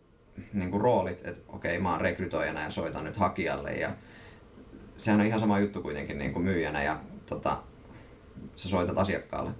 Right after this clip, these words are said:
niin sä vaan jotenkin pelkäät siinä, kun sä et vaan niinku tiedä, että missä mielentilassa se vastaanottaja on. Kun hakijaa sä tiedät, että jos se on tän hakemuksen laittanut, niin se haluaa multa puhelun.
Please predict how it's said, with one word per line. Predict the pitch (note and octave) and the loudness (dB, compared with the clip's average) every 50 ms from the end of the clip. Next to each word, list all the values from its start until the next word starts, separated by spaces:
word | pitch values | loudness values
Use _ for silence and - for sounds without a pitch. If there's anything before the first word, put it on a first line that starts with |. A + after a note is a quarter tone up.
| - - - - | -12 -16 -10 -6
niin | - F2+ E2 E2 E2+ D#2+ - - - - - - - - - - - - - | -2 0 0 0 0 -2 -4 -10 -18 -20 -20 -20 -20 -20 -20 -20 -20 -16 -10
sä | - - G2+ | -4 0 4
vaan | G2 G2 F#2 | 4 6 6
jotenkin | G2+ G#2 G#2 G2 G2 G2 | 6 4 4 4 2 4
pelkäät | - G#2 G2+ F#2+ - F2 D#2+ - | 4 4 4 4 2 0 -2 -2
siinä, | - F#2+ F2+ E2+ D#2+ D#2+ | -2 -2 -2 -2 -4 -4
kun | - - | -4 -2
sä | F#2+ E2 | -2 -2
et | - - - | -2 0 -2
vaan | E2+ E2+ | -2 -2
niinku | E2 E2 E2+ F2+ | 0 -2 -2 -2
tiedä, | E2+ G2+ G2+ F#2+ F2+ E2+ | 2 2 4 4 4 2
että | E2 - G2 | -2 0 0
missä | G2+ G2+ - - F#2+ - - - - - - - - - - - - - - - - - - - - - - - - | 0 0 0 0 -4 -4 -6 -10 -20 -20 -20 -20 -20 -20 -20 -20 -20 -20 -20 -20 -20 -20 -20 -20 -20 -20 -20 -2 4
mielentilassa | - A2 A#2+ B2 A#2+ A2+ G#2+ G2 G2 G#2 G2 F#2 F2+ - - G2+ F#2 | 4 6 6 6 6 4 4 2 2 0 0 0 -2 -2 -4 -6 -4
se | - G2+ F2+ - - - - _ - G2 | -2 -2 -2 -2 -4 -8 -20 _ -4 0
vastaanottaja | A2+ A2 G#2+ - - G2 F2 F2 E2+ D#2 - - F2 E2+ E2+ D#2+ | 0 0 0 -2 -8 -10 -10 -8 -10 -12 -12 -10 -8 -6 -6 -4
on. | C#2 F#2 G2+ F2+ E2 - - - - - _ - - | -2 -2 -2 -2 -2 -6 -12 -16 -20 -20 _ -14 -8
Kun | F#2+ F#2 F#2+ | -6 -4 -2
hakijaa | G2 A#2+ A#2 - - A#2 G#2 G2 F2 E2+ E2 D#2 G2+ - - | 2 2 2 2 0 -4 -4 -4 -4 -4 -6 -8 -8 -12 -14
sä | - - G2 | -10 -10 -6
tiedät, | - - G#2+ G2+ F2+ E2+ D#2+ - | -2 0 2 2 2 0 -2 -6
että | F#2 - G#2+ | -6 -2 0
jos | G#2+ G2+ - - | 0 0 0 -2
se | F#2+ | -4
on | F2 E2+ | -4 -2
tän | F2+ F#2 F#2+ | -2 -2 -2
hakemuksen | G2+ A#2 A2+ - G#2+ F#2+ F2+ E2+ - - F#2 F#2 | 0 -2 -2 -2 -4 -12 -12 -12 -14 -14 -10 -6
laittanut, | F#2+ G2 F#2 F2 F2 - - - D2+ E2 E2+ E2 | -6 -4 -6 -6 -8 -12 -14 -12 -12 -10 -10 -8
niin | G2 G2 | -6 -4
se | - G2+ F#2 - - - | -2 -2 -2 -4 -6 -10
haluaa | - - B2+ B2+ A#2 G#2+ F2+ E2 C#2 B1+ A#1+ - | -2 2 2 2 2 2 -2 -4 -6 -6 -8 -8
multa | - - - - - | -10 -10 -8 -8 -8
puhelun. | - G2+ - G#2+ G#2+ - - - B2 | -6 -6 -4 -4 -2 -2 -2 -4 -6